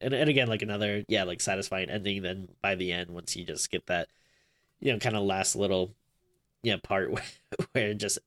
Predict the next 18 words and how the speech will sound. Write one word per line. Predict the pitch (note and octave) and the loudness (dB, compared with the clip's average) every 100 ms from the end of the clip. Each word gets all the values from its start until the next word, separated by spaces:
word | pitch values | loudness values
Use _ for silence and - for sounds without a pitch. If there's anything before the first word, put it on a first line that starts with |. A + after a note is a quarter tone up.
| - | 0
all | G#2+ A2 | 4 4
of | G2+ | 2
these | G2+ | 0
dolls | - F#2+ F#2+ G2 | 0 0 0 -2
now | F#2+ F#2+ | -2 0
are, | - F#3+ - - _ | 0 0 -4 -10 _
you | A2+ G2 | -4 -4
know, | F#2 _ _ _ _ - | -4 _ _ _ _ -2
out | G2 G2 | 0 0
and, | D2 F#2+ | -2 -2
like, | F#2 F2+ - | -2 -2 -2
ready | G#2 F#2+ | -2 0
for | F#2 | -2
blood. | F2+ F#2 F#2 F#2 | -4 0 0 2
It's, | F2 - | -2 -2
uh, | F#2 F2 F#2+ | -2 -2 -4
<laughs> | - | -2
again, | A#2+ G#2 | 0 2